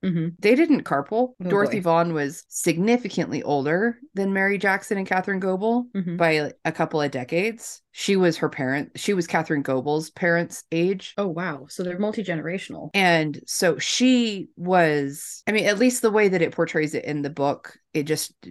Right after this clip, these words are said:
Speaker 2: like, the way that it's telling the story, Dorothy Vaughan was there long before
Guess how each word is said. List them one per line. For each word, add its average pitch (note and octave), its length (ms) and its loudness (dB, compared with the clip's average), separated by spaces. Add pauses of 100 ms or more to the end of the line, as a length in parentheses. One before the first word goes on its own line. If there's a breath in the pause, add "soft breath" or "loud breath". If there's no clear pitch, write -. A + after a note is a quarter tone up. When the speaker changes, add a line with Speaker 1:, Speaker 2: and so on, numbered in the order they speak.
Speaker 2:
like, D#3 280 -6
the E3 120 0
way D#3+ 160 6
that D3 100 2
it's - 180 -2
telling D3+ 300 -2
the C3+ 60 -8
story, D3 600 0
Dorothy G#3 380 2
Vaughan E3+ 400 2
was C#3 180 -6
there C#3 460 -6
long F3 500 4
before C3 680 -4